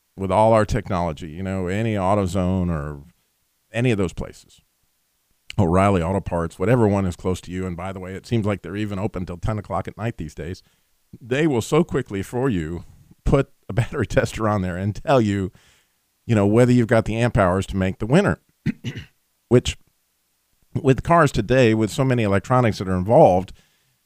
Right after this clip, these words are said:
i-, i-, you know, you may know, have no clue that your battery just works great. You know, in the old days, batteries seemed to go down and you had a pretty good idea that things were not gonna be <laughs> long for this world.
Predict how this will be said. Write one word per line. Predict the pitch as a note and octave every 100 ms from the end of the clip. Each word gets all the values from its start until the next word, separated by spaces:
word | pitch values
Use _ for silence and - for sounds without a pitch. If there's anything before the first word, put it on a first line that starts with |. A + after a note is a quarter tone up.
| _ _ -
i-, |
i-, | G#2 - G#2
you | - A#2 A2+
know, |
you | A2 C3+
may | F3 C#3
know, | A#2+ A2
have | B2+ C3 A#2
no | B2 B2
clue | - C#3+
that | A2 G2
your | G#2+
battery | A#2+ C3+ A#2
just | G2 A#2+ G2+
works | A2 G2+
great. | F#2+ G2+ C3+ G#2+ F2+ _ _
You | A#2
know, | A#2
in | G#2
the | G#2+
old | D#3
days, | A2 G2+ F#2+
batteries | A#2 A#2+ G#2 -
seemed | A2+
to | F#2+
go | F2 F#2
down | G2 G2+ G2+
and | F#2
you | F2+
had | G2 G#2
a |
pretty | F#2 G#2
good | F2+ F2+
idea | F2 E2+ G2
that | F#2+ F2
things | - G#2 F#2
were |
not | F#2+ F#2+
gonna | C2+ F#2
be | F2 G#2+ - - -
<laughs> | B2 A#2+
long | C#3+ C3+
for | A2+
this | G#2+ -
world. | B2 G#2+ F2